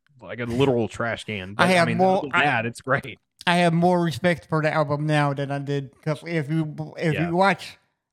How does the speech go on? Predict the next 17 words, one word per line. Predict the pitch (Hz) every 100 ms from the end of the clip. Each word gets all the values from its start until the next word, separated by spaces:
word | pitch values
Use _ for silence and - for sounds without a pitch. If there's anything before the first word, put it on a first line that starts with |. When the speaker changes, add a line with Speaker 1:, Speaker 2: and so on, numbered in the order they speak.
| _
Speaker 2:
Some | _ 170 151
Kind | 165 160
of | 156
Monster, | 160 160 - 143 143 139 135 131
their | 147 147
documentation, | 147 139 143 151 147 147 - 139 151
you | 156
understand | 165 160 139 - 151 143
Speaker 1:
Yeah, | 147
Speaker 2:
why | 147 147
Speaker 1:
that, | 143
Speaker 2:
the | 139
Speaker 1:
that's | 147
a |
good |
Speaker 2:
album | 147 143
Speaker 1:
documentary. | 147 151 139 - 82